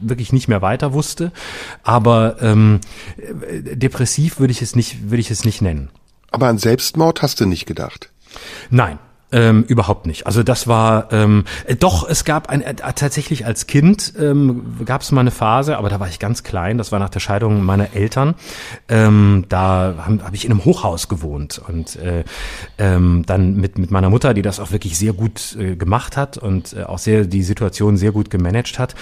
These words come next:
Speaker 1: Aber da gab's mal eine Phase, wo ich, äh, unter, unter ganz, ganz tiefen Verlustängsten gelitten habe, eben weil ich so klein war, ne, und, äh, Scheidung und, äh, äh, Vater auch weggezogen und so.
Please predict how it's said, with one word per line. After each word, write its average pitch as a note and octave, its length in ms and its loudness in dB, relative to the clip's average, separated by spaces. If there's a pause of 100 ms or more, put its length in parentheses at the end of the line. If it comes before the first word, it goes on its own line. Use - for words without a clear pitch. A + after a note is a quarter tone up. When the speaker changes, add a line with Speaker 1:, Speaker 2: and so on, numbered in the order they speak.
(260)
Speaker 1:
Aber B2 120 -2
da B2+ 140 -2
gab's D3 280 -4
mal C#3 100 2
eine B2+ 120 4
Phase, B2+ 540 -2 (360)
wo B2 300 2
ich, - 460 -2
äh, B2 240 0
unter, A2+ 340 -2
unter G2+ 160 -8
ganz, - 420 -4
ganz B2+ 260 -2
tiefen D3+ 280 0
Verlustängsten G2 720 -2
gelitten D#2+ 360 -4
habe, C#2+ 240 -10
eben E2 240 -6
weil F2+ 100 -2
ich F2+ 60 -6
so - 100 -6
klein G#2 380 0
war, C2+ 180 -8
ne, D#2 140 -4
und, F#2 340 -4
äh, F2 240 -4
Scheidung F#2 520 0
und, E2+ 320 -6
äh, E2+ 180 -6 (560)
äh, E2+ 260 -4
Vater G2 380 -4
auch F#2 140 -10
weggezogen - 340 -4
und F#2+ 460 2
so. F#2 240 -2